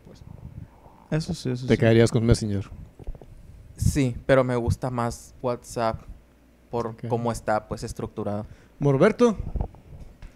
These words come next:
Speaker 3: dinos, ¿qué opinas?
Speaker 2: Eh, pues igual, así como dice él, pues de que... Porque a veces, la ver-, digo, yo, yo, yo uso mucho, eh, WhatsApp,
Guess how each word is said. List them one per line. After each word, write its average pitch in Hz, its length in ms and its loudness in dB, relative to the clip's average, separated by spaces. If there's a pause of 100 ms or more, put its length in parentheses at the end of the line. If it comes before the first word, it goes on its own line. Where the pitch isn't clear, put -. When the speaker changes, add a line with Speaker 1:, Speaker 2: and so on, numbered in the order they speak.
(160)
Speaker 3:
dinos, 135 480 -8
¿qué 185 80 -6
opinas? 139 520 -2 (340)
Speaker 2:
Eh, 190 440 -2 (200)
pues - 180 4
igual, 185 300 -4
así 170 240 -6
como 196 240 -10
dice 175 320 -8
él, 160 140 -12
pues 127 160 -12
de 120 120 -12
que... 120 380 -10 (360)
Porque 156 220 4
a 151 40 4
veces, 196 380 6
la 160 140 8
ver-, 151 200 4
digo, 170 380 6
yo, 202 340 8
yo, 180 580 2 (220)
yo 165 460 2 (140)
uso 175 260 4
mucho, 180 580 2 (120)
eh, 135 420 0
WhatsApp, 165 440 -2